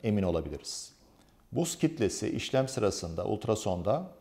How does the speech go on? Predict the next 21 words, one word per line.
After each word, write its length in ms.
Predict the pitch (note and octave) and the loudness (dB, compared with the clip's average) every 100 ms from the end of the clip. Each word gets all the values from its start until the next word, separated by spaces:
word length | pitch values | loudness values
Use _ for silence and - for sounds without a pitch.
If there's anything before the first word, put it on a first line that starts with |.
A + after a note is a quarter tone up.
| - _ - | -20 _ 6
anlık 320 | A#2+ E3 E3 | 6 6 6
olarak 500 | G#2 D#2+ D2 - - | 8 6 4 -4 0
gözlenebildiğinden 1040 | F#2+ E2+ F2 D#2+ D#2+ D#2 E2 D#2+ D3+ G#3+ - - - _ _ - G#2+ | 0 0 -2 -4 -6 -8 -8 -2 -2 -4 -10 -20 -20 _ _ -10 -2
cilt 380 | A#2+ F3+ F3+ - | 4 4 4 -2
gibi 400 | D#2+ E2+ C3 - | -2 -2 -4 0
ya 160 | - G#2 | 6 8
da 300 | G2 C#3+ - - - _ | 8 6 -4 -18 -20 _
ses 420 | - - E3 D#3+ | -2 4 4 4
teli 200 | - G2 | 2 2
siniri 440 | G2 - A2+ B2+ A2+ | 2 2 4 6 6
gibi 320 | E2 F#2 - - - G2 | 2 0 -6 -8 0 4
dokuları 460 | A2 A2+ F#2 C3 E3+ - - | 6 6 6 4 -2 -12 0
kolayca 560 | C#3+ C3 F2 - G#2+ C#3+ - | 8 10 10 6 0 0 -8
koruyabiliriz. 800 | - F2+ E2 D2 C#2+ - - - - - - _ A#2+ | -2 0 2 -2 -6 -8 -12 -14 -20 -20 -20 _ -6
İşlem 400 | - E3+ E3+ C3+ | -2 2 4 4
lokal 220 | B2+ D3 | 6 6
anestezi 460 | A#2 F#2+ - E2 | 6 2 0 0
altında 420 | D#2 D2 D#2+ D2 C#2+ | 2 0 -4 -6 -6
yapıldığından 800 | E2+ - A2+ D2+ C#2 - F3 F#3 - - - - _ | -6 -2 -2 -2 -4 -2 -4 -8 -16 -20 -20 -20 _
hastayı 540 | - B2 - G#2 E2+ | 0 0 2 2 2
konuşturabiliriz 920 | - G2+ A2 - B2 B2 C3+ D3 - | 0 -2 -2 2 2 4 0 -2 -8